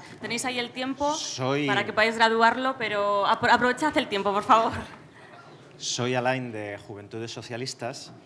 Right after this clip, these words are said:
Speaker 2: Eh, digo esto porque justo estábamos comentando, esto es un debate, ¿no? Entonces podemos recoger temas también que han ido saliendo y ha habido una cosa que nos ha molestado un poquito. Digo molesta un poquito, es que no os lo vais a creer, pero me da mucha vergüenza, ¿eh? De verdad.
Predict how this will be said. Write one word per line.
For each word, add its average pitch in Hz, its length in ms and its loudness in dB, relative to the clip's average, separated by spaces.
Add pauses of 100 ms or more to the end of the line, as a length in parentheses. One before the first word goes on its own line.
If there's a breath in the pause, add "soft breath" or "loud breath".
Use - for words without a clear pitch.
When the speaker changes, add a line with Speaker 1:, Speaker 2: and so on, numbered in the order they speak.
(400 loud breath)
Speaker 2:
Eh, 104 680 -8
digo 127 200 -2
esto 156 220 -4
porque 127 160 -6
justo 139 220 -8
estábamos 147 380 -2
comentando, 135 360 -6
esto 143 140 -8
es 147 60 -6
un 170 80 -8
debate, 120 320 -6
¿no? 131 80 -10
Entonces 143 200 -12
podemos 123 260 -10
recoger 127 320 -12
temas 117 300 -12
también 117 360 -12
que 113 80 -14
han 107 100 -14
ido 110 160 -12
saliendo 120 500 -10
y 123 80 -8
ha 113 40 -6
habido 117 160 -10
una 127 140 -8
cosa 131 200 -10
que 127 80 -14
nos 113 160 -14
ha 117 40 -12
molestado 120 360 -10
un 123 100 -10
poquito. 113 380 -16
Digo 113 180 -10
molesta 143 320 -8
un 139 140 -10
poquito, 156 580 -8 (1040 loud breath)
es 120 140 -10
que 170 100 -10
no 165 80 -6
os 127 60 -6
lo 131 80 -4
vais 117 120 -6
a 123 60 -10
creer, 131 160 -6
pero 135 140 -10
me 107 80 -12
da 113 60 -10
mucha 139 200 -16
vergüenza, 110 380 -16
¿eh? 170 60 -18 (100)
De 101 100 -18
verdad. 110 200 -18